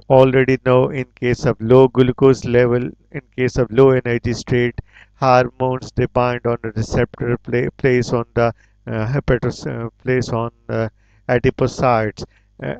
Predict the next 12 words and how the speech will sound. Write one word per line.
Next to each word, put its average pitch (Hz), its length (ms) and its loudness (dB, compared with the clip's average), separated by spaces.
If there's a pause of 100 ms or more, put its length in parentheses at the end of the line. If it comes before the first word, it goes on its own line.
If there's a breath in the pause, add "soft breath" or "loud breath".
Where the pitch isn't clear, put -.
(140)
activates 127 680 -6
G 131 100 -6
stimulatory 120 840 -4
proteins 120 680 -4
that, 123 200 0 (220)
uh, 135 60 -20 (520)
initiate 131 600 -6 (100)
the 131 120 -6
pro-, 131 240 0
uh, 117 80 -4 (440 soft breath)
adenylate 127 1000 -4
cyclase 123 720 -2